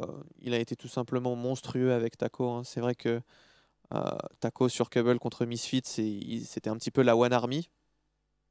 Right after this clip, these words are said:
sur le side C T, où il a vraiment fait de, de très très bons stop rush. Et Bolt, voilà, c'est,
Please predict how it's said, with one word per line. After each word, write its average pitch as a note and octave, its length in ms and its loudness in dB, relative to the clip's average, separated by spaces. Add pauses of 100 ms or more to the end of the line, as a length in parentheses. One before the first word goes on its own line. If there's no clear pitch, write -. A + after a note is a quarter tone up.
(260)
sur A#2+ 160 -2
le A2+ 80 0
side A#2 260 2
C - 160 -2
T, C#3 240 2 (460)
où A#2+ 60 -8
il B2+ 40 -2
a B2 60 2
vraiment A#2 220 2
fait C3 160 0
de, A#2+ 180 -2 (120)
de A#2 80 -2
très B2+ 200 0
très C#3 160 0
bons B2 140 -2
stop B2 240 2
rush. D3 320 4 (420)
Et C3 120 4
Bolt, B2+ 260 8
voilà, B2 260 6
c'est, A2+ 320 2